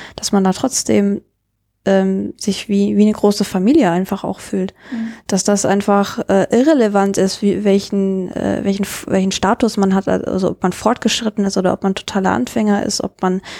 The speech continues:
Speaker 1: Entwickler ist, ob man Marketingmensch ist, ob man, äh,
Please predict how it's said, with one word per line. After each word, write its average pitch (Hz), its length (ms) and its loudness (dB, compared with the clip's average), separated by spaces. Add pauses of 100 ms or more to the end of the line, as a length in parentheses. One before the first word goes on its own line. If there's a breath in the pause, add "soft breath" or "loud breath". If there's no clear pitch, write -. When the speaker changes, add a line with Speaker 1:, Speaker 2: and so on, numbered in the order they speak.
(100)
Speaker 1:
Entwickler 226 500 0
ist, 208 180 -2
ob - 140 -6
man 190 300 0
Marketingmensch 202 800 -2
ist, 202 200 -2
ob - 200 -10
man, 190 400 -4
äh, 208 420 -6